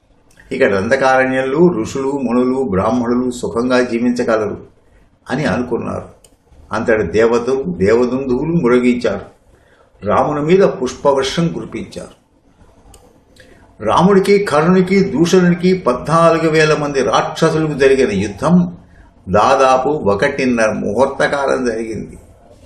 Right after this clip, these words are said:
ముహూర్తము అనగా నలభై ఎనిమిది నిమిషాలు, అనగా ఒక గంట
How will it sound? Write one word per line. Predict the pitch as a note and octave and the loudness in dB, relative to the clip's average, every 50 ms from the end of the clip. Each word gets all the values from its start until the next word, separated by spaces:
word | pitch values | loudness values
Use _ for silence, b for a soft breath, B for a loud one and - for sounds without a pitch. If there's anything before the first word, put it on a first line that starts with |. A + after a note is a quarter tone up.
| - - - B B B B B B B B - - - | -20 -20 -20 B B B B B B B B -12 -10 -6
ముహూర్తము | G#2+ A2+ A#2 D3 F3+ F3+ F3 - F3 F3 F3 F3 E3 | -4 -2 0 2 0 0 2 0 2 4 4 4 4
అనగా | D3+ D3+ D#3 D3+ D#3+ E3 E3 C3 A#2+ - | 2 2 2 2 0 0 0 -2 -2 -2
నలభై | A#2+ A#2+ B2 B2+ | -2 0 2 2
ఎనిమిది | B2 A#2+ A#2 A2 G#2+ A2 | 2 2 0 -4 -6 -6
నిమిషాలు, | A2+ A#2 A2 - A#2+ G#2 - - - - - G2+ | -8 -8 -6 -6 -6 -6 -6 -8 -12 -14 -14 -12
అనగా | G#2 A2+ A#2+ - - E2 E2 - - - - G#2 | -12 -8 -6 -6 -6 -6 -6 -8 -8 -6 -4 -4
ఒక | - - | -2 -2
గంట | G2 F2+ E2+ G2+ G2+ A2 A#2+ A#2+ - C3+ C3+ D#3+ | -4 -2 -2 0 0 0 -2 -2 -2 0 0 0